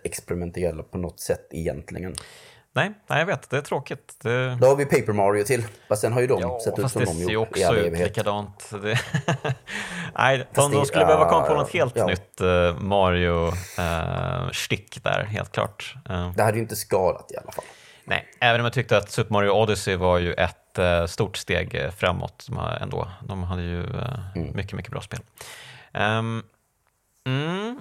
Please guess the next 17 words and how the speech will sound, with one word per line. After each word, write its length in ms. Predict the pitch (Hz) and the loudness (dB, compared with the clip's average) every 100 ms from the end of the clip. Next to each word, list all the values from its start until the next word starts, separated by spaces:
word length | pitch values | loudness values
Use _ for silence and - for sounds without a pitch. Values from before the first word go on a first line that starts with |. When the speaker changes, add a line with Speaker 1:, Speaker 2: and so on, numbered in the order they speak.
| - | -6
Speaker 2:
men 180 | 135 180 | -2 0
apropå, 480 | 190 - 170 185 170 | 0 -2 0 4 6
eh, 400 | 160 151 143 127 | 6 6 6 2
gamla 340 | 120 135 120 | 2 0 2
Mario-spel, 600 | 120 131 104 98 180 156 | 2 2 2 0 0 2
alltså, 520 | 110 113 123 113 104 - - - - | 2 2 2 2 2 -2 -8 -14 -2
är 140 | 120 | 2
det, 180 | 120 - | 2 4
är 220 | 104 117 | 4 4
det 80 | 180 | 4
här 420 | 151 180 180 139 | 4 4 4 4
i 300 | - 120 110 110 | 2 -2 0 0
Yoshi's 420 | 107 117 127 175 | 0 0 2 2
Island 260 | 170 110 | 0 -2
som 320 | 98 110 101 95 | -2 -2 -2 -4
vi 300 | 95 92 90 | -4 -4 -8
får 340 | - 98 95 | -6 0 0